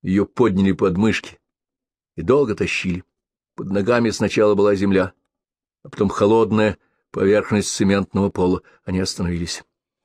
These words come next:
«Вот внучка сенатора Труэба, полковник», — услышала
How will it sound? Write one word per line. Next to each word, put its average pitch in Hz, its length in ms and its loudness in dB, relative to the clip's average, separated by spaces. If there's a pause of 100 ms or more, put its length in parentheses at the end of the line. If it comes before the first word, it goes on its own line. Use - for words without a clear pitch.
(600)
«Вот 120 280 0
внучка 143 480 2
сенатора 131 500 2
Труэба, 127 460 4
полковник», — 104 680 0 (420)
услышала 95 720 -2